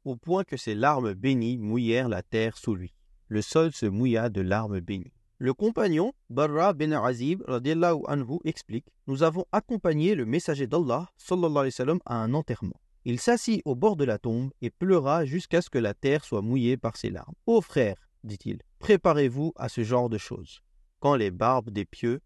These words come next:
se mouillent par les larmes. En visitant les cimetières, on trouve aussi des récits de compagnons, alayhimu ridwan,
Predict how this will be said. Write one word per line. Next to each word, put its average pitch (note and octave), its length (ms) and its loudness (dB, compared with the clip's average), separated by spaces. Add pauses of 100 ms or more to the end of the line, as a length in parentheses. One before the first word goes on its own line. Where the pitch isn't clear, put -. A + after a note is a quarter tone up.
se - 140 -4
mouillent A2 360 0
par A2+ 220 0
les G2+ 140 -2
larmes. E2+ 260 -8 (260)
En B2+ 120 2
visitant A3 400 2
les F#3 100 4
cimetières, B2 560 -2 (180)
on D3 120 0
trouve G#3+ 260 -2
aussi E3 300 -2
des C3+ 120 2
récits D#3+ 300 0
de B2+ 80 0
compagnons, D3+ 580 0
alayhimu C#3+ 460 0
ridwan, G#2+ 500 -2